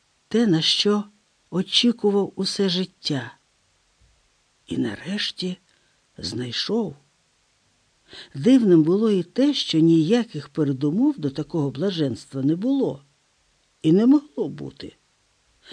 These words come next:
Адже він ніколи не сподівався, що когось може привабити його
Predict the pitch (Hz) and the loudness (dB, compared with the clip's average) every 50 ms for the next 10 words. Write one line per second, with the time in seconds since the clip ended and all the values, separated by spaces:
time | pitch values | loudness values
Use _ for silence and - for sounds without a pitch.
0 | - - - 147 147 135 156 160 160 208 247 247 220 185 185 180 170 - 170 196 | -18 -6 -4 -4 0 2 2 2 4 4 4 4 4 4 2 2 0 0 0 2
1 | 240 247 233 202 165 156 165 190 - - - 190 170 170 175 151 135 131 123 120 | 2 2 2 4 4 4 2 2 -2 -2 -2 -2 0 0 0 0 -2 -2 -4 -6
2 | 117 - - - 185 202 - _ _ - - - - - - - - 190 170 - | -8 -8 -8 -8 -8 -10 -10 _ _ -20 -20 -20 -18 -14 -8 -4 -2 -2 -2 0
3 | 185 160 151 196 247 240 - - 160 180 208 202 180 180 - - 175 185 170 143 | -2 -2 0 0 0 -2 -2 -2 0 0 0 0 -2 -4 -4 0 0 2 2 2
4 | 135 127 113 117 123 147 147 143 - 202 233 226 - _ - - - _ _ - | 0 -2 -2 -2 -4 -4 -4 0 2 0 0 0 -4 _ -20 -20 -20 _ _ 0
5 | 151 160 160 175 190 196 196 - | 2 2 4 4 2 2 0 -2